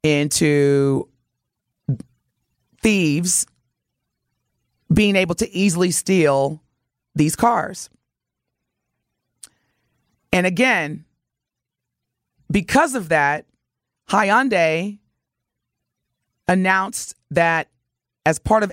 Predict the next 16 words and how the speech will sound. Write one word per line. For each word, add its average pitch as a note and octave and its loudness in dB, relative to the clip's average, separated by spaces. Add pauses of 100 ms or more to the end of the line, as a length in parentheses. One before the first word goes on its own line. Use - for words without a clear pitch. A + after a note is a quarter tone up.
a E3+ -2
settlement, D#3+ -2
a C#3+ -8
proposed A#3 2
settlement, C#3 -2 (600)
so D3+ 0
basically, F3 -2
"Hey, D3+ 0 (140)
we D#3 -2
don't F#3 0
want F3+ -4
this E3 0
to D3+ -6
go D3+ 0
on C3+ 0
trial. D3 0